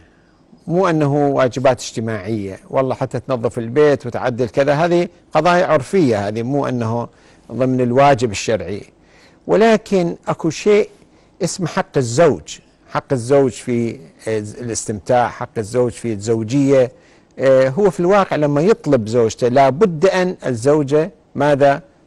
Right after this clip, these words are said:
تمكنه، ولا يجوز لها أن تتنصل، وإذا هي قصرت في هذا المجال تعتبر ناشز،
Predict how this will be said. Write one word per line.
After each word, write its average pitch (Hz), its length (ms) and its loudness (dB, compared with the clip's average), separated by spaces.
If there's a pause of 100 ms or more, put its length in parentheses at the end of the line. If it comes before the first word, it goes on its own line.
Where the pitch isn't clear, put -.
تمكنه، 123 760 -2
ولا 175 260 6
يجوز 139 440 2
لها 120 480 0
أن 156 140 -2 (400)
تتنصل، 135 640 -2 (560)
وإذا 135 400 4
هي 143 400 2 (160)
قصرت 196 480 2
في 135 140 0
هذا 117 220 2
المجال 131 540 2 (360)
تعتبر 147 560 0
ناشز، 170 760 -6